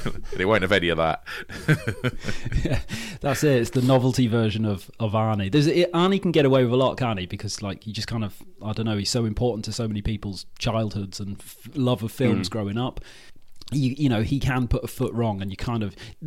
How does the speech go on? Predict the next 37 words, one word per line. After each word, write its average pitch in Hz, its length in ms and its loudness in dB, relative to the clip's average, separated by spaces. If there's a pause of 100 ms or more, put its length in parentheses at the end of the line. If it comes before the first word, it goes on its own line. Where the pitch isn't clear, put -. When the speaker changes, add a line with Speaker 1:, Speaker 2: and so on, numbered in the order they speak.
Speaker 2:
you 165 120 2
can 151 160 4
watch 151 180 4
an 135 80 4
awful 131 340 4
film 110 460 2 (380)
but 123 160 0
still 123 260 4 (180)
really 107 320 2
enjoy 101 320 0
Arnie 95 500 -6
in 101 140 -6
an 95 100 -4
awful 95 300 -4
Arnie 87 220 -4
Speaker 1:
Mm. 76 60 -2
Speaker 2:
film, 85 280 -4 (100)
and 95 300 -8
there's 95 160 -4
something 98 180 -2
Speaker 1:
Yeah, 80 200 0
that's 92 100 -8
Speaker 2:
quite, 92 240 0
Speaker 1:
true. - 80 -14
Speaker 2:
quite - 180 -4
special 101 320 -4
about 92 200 -6
that, 73 140 -10
I 82 60 -8
think. 92 240 -10
Speaker 3:
I - 40 -14
was - 60 -14
trying 120 200 -4
to - 40 -8
think 104 180 -2
of 85 120 -8
bad 92 420 2